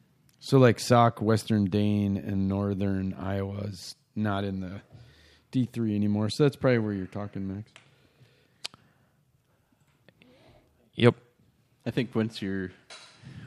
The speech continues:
Speaker 3: once you get to a certain point, you're splitting hairs with, like, "Oh, yeah, we're,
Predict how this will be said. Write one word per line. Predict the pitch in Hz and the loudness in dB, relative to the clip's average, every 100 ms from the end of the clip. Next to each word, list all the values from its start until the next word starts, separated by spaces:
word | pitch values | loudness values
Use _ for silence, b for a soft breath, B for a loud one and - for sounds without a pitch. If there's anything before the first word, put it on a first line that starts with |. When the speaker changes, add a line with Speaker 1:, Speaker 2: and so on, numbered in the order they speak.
| - | -4
Speaker 3:
once | 147 | -2
you | 156 | 2
get | 156 | 4
to | 135 | 4
a | 120 | 2
certain | 135 113 | 2 0
point, | - 110 90 | 2 2 0
you're | 95 | -6
splitting | - 101 92 | -4 -2 -2
hairs | 87 92 87 85 | -4 -4 -4 -6
with, | 82 | -10
like, | 87 80 - | -10 -12 -6
"Oh, | 113 90 82 85 | -4 -2 -4 -6
yeah, | 78 | -8
we're, | 76 76 78 | -8 -10 -12